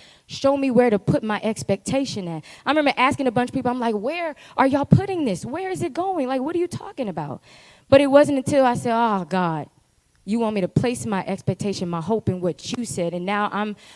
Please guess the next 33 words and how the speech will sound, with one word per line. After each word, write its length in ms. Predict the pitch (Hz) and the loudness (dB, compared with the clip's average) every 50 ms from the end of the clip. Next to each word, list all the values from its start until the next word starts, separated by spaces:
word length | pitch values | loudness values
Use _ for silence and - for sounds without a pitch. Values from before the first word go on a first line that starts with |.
| - _ - | -20 _ -4
I'm 300 | 214 220 240 247 247 240 | -2 0 0 0 -2 -4
hoping 400 | 196 180 233 247 - - 214 196 | -4 0 -2 0 0 0 -2 -2
and 100 | 190 180 | -4 -6
I'm 80 | 180 | -8
trusting 400 | - - - 254 233 - - 202 | -8 -4 -4 -4 -4 -2 -2 -4
in 100 | 185 180 - | -4 -2 0
everything 480 | - 226 226 220 - - 226 220 208 190 | 0 2 2 2 0 0 -2 -2 0 0
that 180 | 185 180 165 | -2 -2 0
God 260 | 170 190 196 190 185 | 0 2 2 2 2
said. 140 | - 185 170 | 2 0 0
I'm 100 | 175 175 | 0 -2
trusting 360 | - - 208 196 - 180 180 | 0 0 0 0 0 -2 -4
the 80 | 175 175 | -4 -4
God 340 | 160 175 185 185 190 185 185 | 0 2 2 4 4 2 2
in 160 | 175 170 - - - | 0 -4 -6 -4 -2
every 240 | 185 185 165 175 | -2 0 2 0
individual. 720 | 175 - 180 170 160 156 143 147 208 226 233 220 247 240 226 - - - - - | 0 0 -2 -4 -6 -8 -6 -4 -2 -2 -2 -4 -6 -8 -8 -12 -20 -20 -12 -10
I'm 140 | 175 175 | -10 -6
trusting 400 | - - 220 202 - - 196 185 | -2 -2 -2 -2 -2 -4 -6 -2
God 240 | 175 196 185 190 185 | 0 0 2 2 2
in 140 | 180 180 175 | 0 0 0
what 120 | 190 185 | 0 -2
he 160 | - - 196 175 | -2 -2 -8 -8
said. 520 | - - - 202 185 165 156 147 120 - _ - - _ _ _ - | -8 -6 -4 -4 -2 -2 -2 -6 -8 -10 _ -20 -20 _ _ _ -6
And 120 | 190 180 | -4 -4
I'm 140 | 180 180 180 | -2 -2 -2
not 140 | 196 190 196 | -2 -2 -2
allowing 340 | 190 190 190 185 185 180 180 | 0 0 0 -2 -2 -2 -2
my 140 | 175 170 | -4 -4
hope 260 | 160 - 208 196 - - | -2 0 -2 -2 -2 -2
to 120 | - 175 | -8 -8
be 120 | 160 170 165 | -4 -4 -4
deferred 540 | 151 156 - - 170 160 143 143 135 123 | -4 -6 -6 -4 -4 -4 -2 -4 -4 -6